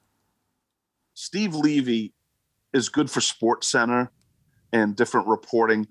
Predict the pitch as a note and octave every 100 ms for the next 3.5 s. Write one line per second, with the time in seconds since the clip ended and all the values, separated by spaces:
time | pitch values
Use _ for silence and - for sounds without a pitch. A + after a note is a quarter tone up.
0 | - - A2+ A2+ A2 A2 G#2 - G2+ A#2
1 | C3+ C3+ C#3 C3 B2+ B2 A#2 _ - A#2
2 | A#2+ - A#2+ A#2+ A#2 A2+ - G#2 G2 -
3 | A#2 G#2 - - -